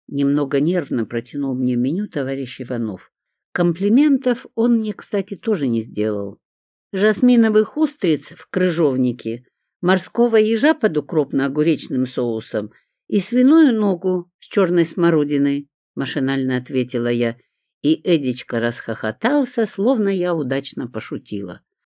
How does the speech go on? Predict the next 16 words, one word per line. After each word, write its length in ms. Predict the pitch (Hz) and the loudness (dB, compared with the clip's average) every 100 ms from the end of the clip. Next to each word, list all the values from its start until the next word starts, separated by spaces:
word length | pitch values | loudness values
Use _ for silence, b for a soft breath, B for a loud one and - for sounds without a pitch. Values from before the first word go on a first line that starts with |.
| _ _ _ _ _ | _ _ _ _ _
Зато 420 | - 120 135 226 233 | -10 -2 0 2 2
витавшее 640 | 233 - 190 160 - 127 | 2 2 0 0 -2 2
над 180 | 127 127 | 2 0
столом 460 | - 127 139 143 | -4 -2 0 0
напряжение 760 | 123 120 113 113 123 120 110 104 | 0 -2 -6 -2 0 0 0 -2
спало, 640 | - - 151 226 240 240 | -8 -4 0 0 0 -2
и 300 | 233 143 139 - | -2 -2 -4 0
он 240 | 214 269 | 2 4
явно 480 | 240 196 233 226 208 | 4 2 -2 -2 -2
расслабился. 1000 | 156 - - 113 113 110 101 - - 98 - _ _ _ _ 196 | -4 -6 -8 -4 -2 -4 -10 -14 -16 -16 -18 _ _ _ _ 0
Я 160 | 254 | 0
раскрыла 560 | 202 - - 127 113 110 | 0 -4 -8 -6 -4 -2
меню 580 | 110 117 190 285 285 - _ - | 0 0 2 2 2 -4 _ 0
и, 80 | 269 | 2
незаметно 640 | 214 139 123 127 123 117 | 2 2 0 0 -2 -6
поморщившись, 1040 | 113 117 196 285 - - 262 - 254 240 | -4 -2 0 0 -2 -6 -8 -4 -4 -4